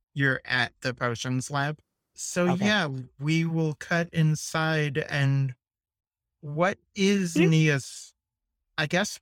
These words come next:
Speaker 1: plan is too strong of a word. What is Nia's goal here?
Speaker 2: Nia's plan right now is a little bit meta. It is to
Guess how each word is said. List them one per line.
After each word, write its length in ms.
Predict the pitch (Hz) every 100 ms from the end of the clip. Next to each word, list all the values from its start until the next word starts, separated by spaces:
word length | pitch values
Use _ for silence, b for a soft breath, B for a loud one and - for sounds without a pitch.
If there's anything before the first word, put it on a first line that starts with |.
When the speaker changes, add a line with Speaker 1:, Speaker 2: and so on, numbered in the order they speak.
| -
Speaker 1:
plan 420 | - 151 143 131
is 200 | 117 -
too 220 | - 147
strong 440 | 123 - 139 131 123
of 120 | 120
a 40 |
word. 320 | 123 123 120 120
What 240 | 143 190
is 180 | 277 254
Nia's 340 | 208 180 135 -
goal 440 | - 135 127 113 107
here? 380 | - 117 110 113 - _ _
Speaker 2:
Nia's 480 | 135 123 143 165 156 -
plan 280 | - 120 113
right 200 | 107 -
now 480 | 101 98 101 104 - _ _ _ _
is 680 | - 120 117 113 110 110 - - _ _ -
a 100 | 120
little 260 | 127 151
bit 200 | 143 -
meta. 520 | 113 107 98 101 107 - _ _ _
It 120 | 127 123
is 280 | 120 117 -
to 460 | 135 127 123 110